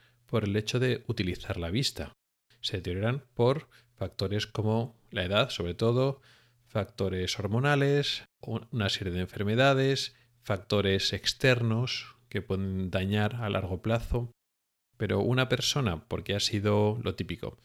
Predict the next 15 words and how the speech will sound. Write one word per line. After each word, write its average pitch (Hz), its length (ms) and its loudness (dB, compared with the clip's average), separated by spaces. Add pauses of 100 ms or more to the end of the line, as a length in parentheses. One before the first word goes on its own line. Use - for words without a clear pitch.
(340)
costurera, 92 600 -2 (520)
o 90 560 0
ha 95 380 2
leído 95 280 4
mucho, 92 440 -2 (200)
y 98 180 -6
llegan 98 260 -2
los 104 340 -4
cincuenta, 110 420 -2
sesenta 120 460 0
años 143 320 -2
y 110 60 -4
resulta 113 340 -2
que 110 100 -4
tiene 117 420 -2